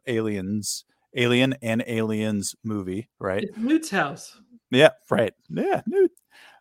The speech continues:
Speaker 1: Uh, but if you look here, just the aesthetic, right? Like, it really feel, it really just,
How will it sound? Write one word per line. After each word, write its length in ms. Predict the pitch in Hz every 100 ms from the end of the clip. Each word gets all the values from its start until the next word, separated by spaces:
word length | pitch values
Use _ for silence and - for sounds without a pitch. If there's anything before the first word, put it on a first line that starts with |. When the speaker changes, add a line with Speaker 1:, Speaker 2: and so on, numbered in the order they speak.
| -
Speaker 1:
Uh, 260 | 139 147 135
but 220 | 160 165
if 100 | 160
you 80 | 165
look 220 | 226 -
here, 200 | 208 180
just 280 | - 151 -
the 120 | 175
aesthetic, 640 | 147 147 - 170 123 -
right? 260 | 120 120 131
Like, 280 | 131 117
it 120 | 143 120
really 520 | 135 131 151 160 151
feel, 640 | 123 - - 147 139 123 117 -
it 120 | 120
really 380 | 131 127 127 127
just, 380 | 113 107 -